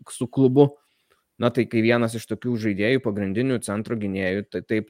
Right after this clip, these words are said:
turi, neaišku, galbūt yra panašių situacijų ir su kitais žaidėjais. Žinom, kad ir Zakarija buvo vidury sezono parduotas, buvo kalbų ir apie kitus žaidėjus, kuriems irgi artėja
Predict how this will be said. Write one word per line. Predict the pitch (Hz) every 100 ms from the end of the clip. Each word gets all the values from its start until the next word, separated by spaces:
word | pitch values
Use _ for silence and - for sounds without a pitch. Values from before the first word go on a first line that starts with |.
| -
turi, | 120 139
neaišku, | 139 131 127 131 120
galbūt | 113 110 113 -
yra | 117 117
panašių | 110 107 - 120
situacijų | - 113 - 110
ir | 107
su |
kitais | - - 233
žaidėjais. | 127 98 104 101 101
Žinom, | 139 123 98
kad | 95
ir | 95 98
Zakarija | 98 131 143 135 110
buvo | 110
vidury | 104 104 107 107
sezono | 101 107 104 -
parduotas, | 95 98 101 95 - _ - -
buvo | 120 120 107
kalbų | 98 120 117
ir | 101
apie | 98
kitus | 98 - 151 143
žaidėjus, | 95 98 95 104 -
kuriems | - 101 98 123
irgi | 131 107
artėja | 92 104